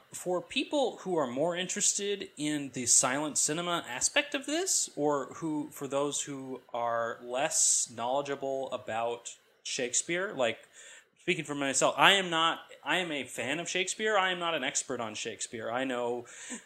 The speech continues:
Macbeth and Romeo and Juliet and Hamlet and, um, Twelfth Night, but I haven't read Othello, haven't read any of the Henrys or Johns, um, <laughs> and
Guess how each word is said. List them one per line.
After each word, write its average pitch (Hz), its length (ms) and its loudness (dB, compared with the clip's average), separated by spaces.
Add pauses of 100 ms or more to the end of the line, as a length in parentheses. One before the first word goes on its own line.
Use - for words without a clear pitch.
Macbeth 139 800 0
and 113 560 -6
Romeo 113 400 -4
and 113 100 -10
Juliet 110 720 -6
and 113 360 -8 (260)
Hamlet 123 540 -2
and, 117 320 -10 (600)
um, 131 400 -2
Twelfth 143 380 4
Night, 135 480 0
but 131 300 -2 (100)
I 127 480 6
haven't 131 400 4
read 139 160 6
Othello, 120 800 4 (300)
haven't 139 320 4
read 135 440 4
any 156 340 -2
of 143 260 -6
the 135 580 2
Henrys 135 640 -4
or 120 80 -6
Johns, 110 760 -2 (120)
um, 113 680 -2 (120)
<laughs> - 120 -20
and 135 520 0